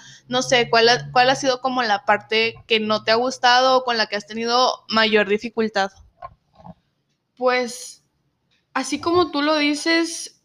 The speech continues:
Speaker 2: eh, te imaginas muchas cosas bonitas y que todo va a ser perfecto. Bueno, no perfecto, porque sabemos que la perfección no existe, pero piensas que vienes a Estados Unidos, un lugar donde,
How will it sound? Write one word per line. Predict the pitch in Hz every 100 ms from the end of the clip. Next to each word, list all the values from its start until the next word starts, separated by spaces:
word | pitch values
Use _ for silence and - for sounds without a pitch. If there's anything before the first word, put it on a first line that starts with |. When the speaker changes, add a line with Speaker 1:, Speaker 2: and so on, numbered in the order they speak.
| -
Speaker 2:
eh, | 208 220 214 214 202 - -
te |
imaginas | 233 240 233 220 254 277 294
muchas | 254 269 269 285 285
cosas | - 254 277 269 -
bonitas | 202 202 220 214 220 220 254 247 226
y |
que | 214 208
todo | 208 214 226
va |
a | 226
ser | 226 220 220
perfecto. | 226 220 - 220 214 -
Bueno, | 226 302 311
no | 311
perfecto, | 330 330 311 247 208 208
porque | 208 208
sabemos | 214 214 220 -
que | 220
la | 208
perfección | 208 208 - - 214
no | 214
existe, | 214 226 226 -
pero | 220 208 202 190 - - - _ -
piensas | 247 254 254 302 294
que | - 240 214 196 - - - _
vienes | 208 240 262 277
a |
Estados | 269 269 233 233 233
Unidos, | 226 220 220 240 247 247 240 233
un | 226
lugar | 226 226 220
donde, | 214 214 208 202 196 -